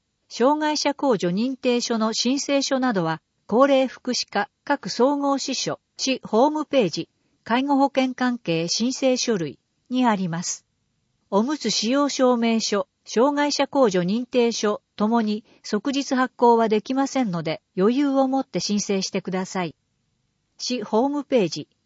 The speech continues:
申請書類、キューアールコードが掲載されています。お問い合わせ、高齢福祉課介護保険係、電話五七五の一二九九。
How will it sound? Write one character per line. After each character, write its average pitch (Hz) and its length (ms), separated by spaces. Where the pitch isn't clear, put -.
申 233 260
請 254 260
書 240 220
類、 156 220
キ 190 140
ュ 254 80
ー 247 100
ア 247 40
ー 247 40
ル 240 80
コ 240 160
ー 226 60
ド 180 80
が 165 140
掲 190 200
載 180 220
さ 180 120
れ 170 120
て 170 120
い 160 120
ま 165 120
す。 - 300
お 202 120
問 285 240
い 269 60
合 254 100
わ 240 120
せ、 - 280
高 277 220
齢 285 200
福 - 200
祉 - 180
課 214 300
介 247 200
護 294 140
保 269 120
険 285 280
係、 180 460
電 240 260
話 220 200
五 294 260
七 220 320
五 220 160
の 156 220
一 285 320
二 269 260
九 262 300
九。 180 440